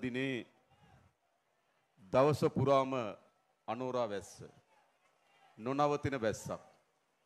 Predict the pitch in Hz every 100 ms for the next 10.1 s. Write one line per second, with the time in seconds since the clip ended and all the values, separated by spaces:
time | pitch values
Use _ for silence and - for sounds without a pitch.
0 | _ _ _ _ _ _ _ _ - 143
1 | 147 135 - 160 160 - - _ _ _
2 | _ _ _ _ _ _ _ _ _ _
3 | 104 98 156 170 - 123 147 147 151 -
4 | - _ _ _ - - 147 110 - -
5 | - _ _ _ _ _ _ _ _ _
6 | _ 123 123 156 151 127 131 147 147 147
7 | 147 - 143 135 139 151 156 151 - -
8 | - _ _ _ _ _ _ _ _ 123
9 | - 165 156 - 151 147 139 - 131 131
10 | 151